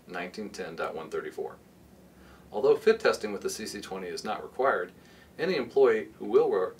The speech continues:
a respirator must undergo a medical evaluation prior to use. For a complete listing of all warnings and cautions, please consult your C C twenty user manual. After unpacking your respirator,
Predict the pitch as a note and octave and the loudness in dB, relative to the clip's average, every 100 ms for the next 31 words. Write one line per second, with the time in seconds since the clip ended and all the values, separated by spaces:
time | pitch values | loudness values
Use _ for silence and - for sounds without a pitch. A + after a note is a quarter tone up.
0 | - F#2 F2+ - F2+ E2 D#2 - - - | -8 -4 -4 -4 -4 -4 -4 -8 -14 -16
1 | - - B2 C#3+ C3 G#2 F#2 F#2 G#2 - | -12 -8 -4 -2 2 2 0 0 -4 -2
2 | A2+ G#2+ G#2 G2+ F2 D#2 - - - D#2 | 0 0 0 0 -2 -6 -10 -12 -8 -6
3 | - F2 D2+ - - - - - - - | -8 -10 -12 -14 -16 -20 -20 -20 -20 -20
4 | - - B2+ C3+ C3 G#3+ G3 - - G#2 | -12 0 2 2 4 4 6 2 2 -6
5 | F#2+ A#2 A#2 G#2+ A2+ A2 G#2 G#2 F#2 - | 0 2 2 0 -4 -6 -6 -6 -8 -12
6 | - - - - - C#3 D3 - G#2+ F#2+ | -16 -20 -20 -18 -6 -4 -4 -8 -6 -2
7 | F#2+ - F2+ E2 G2+ G2+ F2 G2 F#2 F#2 | -2 -2 -8 -8 -8 -10 -10 -10 -10 -8
8 | F2+ - G#1+ G1+ - - - - - - | -10 -10 -12 -16 -20 -20 -20 -20 -20 -20
9 | _ - - - - F#3 F3+ A#2+ B2+ B2+ | _ -20 -20 -20 -8 -6 -2 0 0 0
10 | A#2+ A#2+ G#2+ F#2 F2 F2+ F#2+ - - - | -2 -2 -4 -10 -10 -10 -10 -10 -10 -10
11 | - | -14